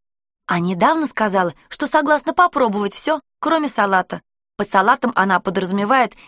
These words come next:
зеленые листья салата латука. Но обычно ей нравятся закуски, которые я делаю. Нарезанные ломтиками авокадо,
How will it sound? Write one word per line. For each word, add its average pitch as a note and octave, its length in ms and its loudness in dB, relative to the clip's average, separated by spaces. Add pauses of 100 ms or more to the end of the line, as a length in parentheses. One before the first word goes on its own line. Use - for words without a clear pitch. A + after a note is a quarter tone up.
зеленые A#3+ 540 0
листья B3+ 240 -2
салата G#3 420 2
латука. G3 540 -4 (640)
Но G3+ 220 2
обычно G#3+ 380 0
ей G3 140 -2
нравятся G#3 380 0
закуски, F#3+ 480 -2
которые F3 420 -4
я F3 120 -2
делаю. E3 400 -4 (320)
Нарезанные G3+ 540 0
ломтиками F#3+ 560 -2
авокадо, F#3 580 2